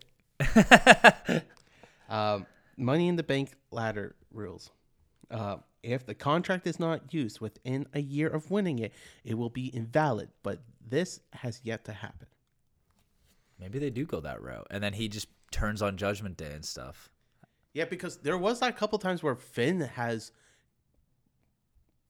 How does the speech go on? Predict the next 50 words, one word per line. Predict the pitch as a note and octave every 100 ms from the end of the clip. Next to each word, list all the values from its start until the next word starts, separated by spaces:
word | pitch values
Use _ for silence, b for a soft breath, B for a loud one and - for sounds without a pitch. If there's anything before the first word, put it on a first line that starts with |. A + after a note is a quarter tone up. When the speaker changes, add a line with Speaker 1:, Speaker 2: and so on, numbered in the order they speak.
| _ _ _ _ _
Speaker 2:
caused, | - A#2 B2 C#3 B2+ - - _ _ - - -
Speaker 1:
Yeah. | G2 D#2+
Speaker 2:
has | A2+ B2
been | C#3+ C3
cause | - B2 B2
of | A#2+ A#2 B2 B2 -
prevention. | - A2 B2+ C#3 A#2+ F3 F#3
Speaker 1:
I | G2+ C3
think | C3 D3 A2
Dominic | A#2+ G#2+ A2+ G#2 F#2
needs | G2 F#2 -
to | F2+
be | E2 G#2
the | F#2
one | F#2+ F#2+
to | E2
turn | - G2
on | F2+ E2+
Judgment | F2 F2 G2+ G2
Day, | G2
though, | G2+ G#2+
and | F#2+
have | F#2+ G2 F#2
that | E2 -
final, | F#2+ F#2 F#2+ F#2
like, | E2+ D#2+ -
face | - F#2+ F2+ -
turn, | - A2 A#2 C#3+ - _ _ _ -
and | F2+
then | F2
he'll | F#2+
be | E2+
a | -
star. | - C2 A#1 - - _ _ _ _ _ _ -
Speaker 2:
Oh, | B2+
Speaker 1:
Complete | F#2+ -
Speaker 2:
yeah. |
Speaker 1:
star, | - A#1+ D2+ -
yeah. | F#2 F2
He | A#2+
needs | D#3+ F3
to |
get | F3 D#3+
in |
the | C3+
gym | A#2 A#2+
a | G#2+
little | G2 F2+
more, | F2+ E2+
though. | D2+